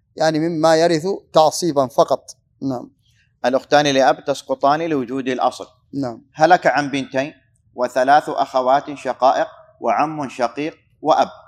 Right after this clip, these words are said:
Speaker 1: نعم.
Speaker 2: فالبنتان الثلثان لعدم المعصب ووجود المشارك.
Speaker 1: نعم.
Speaker 2: ثلاث أخوات شقائق يسقطن ولا يرثن.
Speaker 1: ليش؟ ما سبب السقوط؟ ها؟ الفرع الوارث.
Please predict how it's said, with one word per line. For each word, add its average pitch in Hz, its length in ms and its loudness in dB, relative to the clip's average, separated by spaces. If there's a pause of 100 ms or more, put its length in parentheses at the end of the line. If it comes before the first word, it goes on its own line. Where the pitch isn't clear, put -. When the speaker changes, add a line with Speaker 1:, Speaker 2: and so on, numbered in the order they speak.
(120)
Speaker 1:
نعم. 143 260 -6
Speaker 2:
فالبنتان 127 600 -2
الثلثان 147 560 -4 (180)
لعدم 127 440 0
المعصب 127 640 -6
ووجود 117 420 -6
المشارك. 165 500 -2 (100)
Speaker 1:
نعم. 131 240 -10 (420)
Speaker 2:
ثلاث 151 340 4
أخوات 151 580 0
شقائق 135 480 -2 (140)
يسقطن 156 480 -8
ولا 143 300 0
يرثن. 147 440 -6
Speaker 1:
ليش؟ 196 340 4
ما 240 140 4
سبب 233 240 4
السقوط؟ 160 500 -8 (840)
ها؟ 196 200 4 (1300)
الفرع 208 260 6
الوارث. 196 240 4